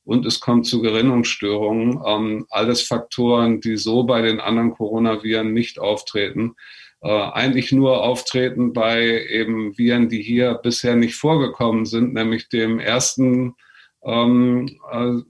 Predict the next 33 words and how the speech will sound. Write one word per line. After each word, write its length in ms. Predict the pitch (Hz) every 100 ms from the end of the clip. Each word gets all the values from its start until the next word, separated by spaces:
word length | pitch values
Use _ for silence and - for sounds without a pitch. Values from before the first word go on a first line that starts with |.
| _
sars-coronavirus, 1500 | - 113 120 - - 120 120 127 120 113 123 123 127 123 - 107
ähm, 500 | 117 117 117 117 -
was 260 | 104 104 -
nur 220 | 117 113
in 80 | 110
Asien 500 | 110 117 123 123 120
war, 380 | 120 123 123
und 160 | 113 117
bei 160 | 110 110
dem 440 | 110 113 113 120
mers, 640 | 107 117 127 135 - - - - - _ _
äh, 240 | 113 113 107
Coronavirus, 960 | - 110 110 110 107 107 113 117 120 -
was 220 | 120 -
eben 300 | 110 113 113
auf 220 | 107 113
der 160 | 127 107
arabischen 600 | 110 113 113 110 - 107
Halbinsel 540 | 120 127 - 101 104
verbreitet 640 | - 113 - 98 101 95 90
ist. 260 | 113 -
Da 200 | 107 107
f-, 180 | 107 -
kennen 380 | - 120 120 120
wir 100 | 113
solche 340 | 107 113 113 120
schweren 600 | - 113 113 113 113 110
Nebenwirkungen 880 | 113 113 113 110 113 110 - 113
und 120 | 110 -
schweren 280 | 107 110
Verläufe 520 | 113 110 110 107 - -
eben 240 | 101 101
auch. 300 | 98 95